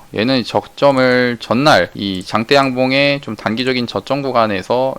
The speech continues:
여기 손절 라인을 잡겠습니다. 그리고 매수는 이에서 삼 프로 위에서, 이에서 삼 프로 위에서 매수를 한다.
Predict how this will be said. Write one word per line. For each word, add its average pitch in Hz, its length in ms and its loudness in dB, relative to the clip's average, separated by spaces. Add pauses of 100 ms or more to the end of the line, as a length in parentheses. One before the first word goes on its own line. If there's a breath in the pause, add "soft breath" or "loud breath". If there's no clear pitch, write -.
(120)
여기 95 120 -10
손절 131 340 -2
라인을 113 260 2
잡겠습니다. - 600 -14 (140)
그리고 127 500 -2 (140 loud breath)
매수는 120 580 -2
이에서 104 320 -4
삼 127 160 -4
프로 113 180 -4
위에서, 92 680 -2
이에서 110 200 -8
삼 120 180 -6
프로 120 180 -2
위에서 98 480 -2
매수를 98 400 -6
한다. 110 380 0